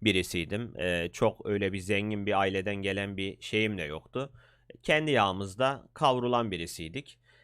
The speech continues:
E, sonradan Çadır Kent'e girdim işte bu oyuna başladığımda. Çadır Kent'te de asgari ücretle çalışıyordum ve sürekli maaşım gecikmeli yatıyordu. Bir buçuk ay, iki ay birikiyor, böyle ikinci ayda maaşımızı alıyorduk.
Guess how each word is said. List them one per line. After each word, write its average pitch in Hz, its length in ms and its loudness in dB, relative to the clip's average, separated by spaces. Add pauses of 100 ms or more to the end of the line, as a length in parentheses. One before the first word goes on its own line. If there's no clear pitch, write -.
(160)
E, 87 400 -2
sonradan 165 600 2 (280)
Çadır 160 320 4
Kent'e 120 340 2
girdim 80 280 -6
işte 87 280 -6
bu 87 180 -2
oyuna 90 280 -2
başladığımda. 90 640 -6
Çadır 147 320 2
Kent'te 135 400 -2
de 135 40 4
asgari 127 360 0
ücretle 127 440 -2
çalışıyordum 135 720 0
ve 143 200 2 (320)
sürekli 147 440 2
maaşım 147 720 4 (180)
gecikmeli 120 680 0
yatıyordu. 95 800 -2 (100)
Bir 131 280 -2
buçuk 120 320 -8
ay, 87 300 0
iki 117 280 -2
ay 127 280 6 (200)
birikiyor, 131 760 2
böyle 127 180 4
ikinci 127 400 0
ayda 123 300 6
maaşımızı 92 640 -2
alıyorduk. 85 500 -4